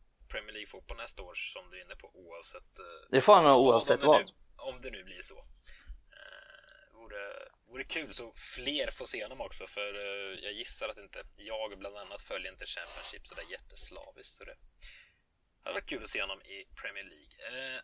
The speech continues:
Speaker 1: Axel Tuanzebe som har varit i Aston Villa, han, eh, det gick väl kanske inte som, som han tänkte i, i Birmingham där, va?
Speaker 2: Nej, inte riktigt. Alltså, han var ju,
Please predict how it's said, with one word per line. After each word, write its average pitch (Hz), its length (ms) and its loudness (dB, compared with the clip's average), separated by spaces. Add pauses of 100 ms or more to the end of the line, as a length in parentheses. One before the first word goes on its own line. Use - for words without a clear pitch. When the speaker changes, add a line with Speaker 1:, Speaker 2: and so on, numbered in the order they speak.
Speaker 1:
Axel 156 380 0
Tuanzebe 151 760 2
som 165 220 2
har 147 80 -6
varit 131 180 -8
i 131 40 -8
Aston 135 420 -4
Villa, 139 360 -10
han, 147 280 -6
eh, 156 480 -14 (1080)
det - 80 -14
gick 151 240 -14
väl 160 180 -8
kanske 156 240 0
inte 131 120 -10
som, 117 200 -2 (540)
som - 300 -14
han 104 140 -10 (120)
tänkte - 360 -6 (840)
i, - 300 -14
i 98 40 -16
Birmingham 87 580 -10
där, 85 120 -14
va? 104 100 -14 (1000)
Speaker 2:
Nej, 160 340 10
inte 175 160 2
riktigt. 165 280 4
Alltså, 123 180 8
han 139 120 10
var 156 200 12
ju, 143 260 10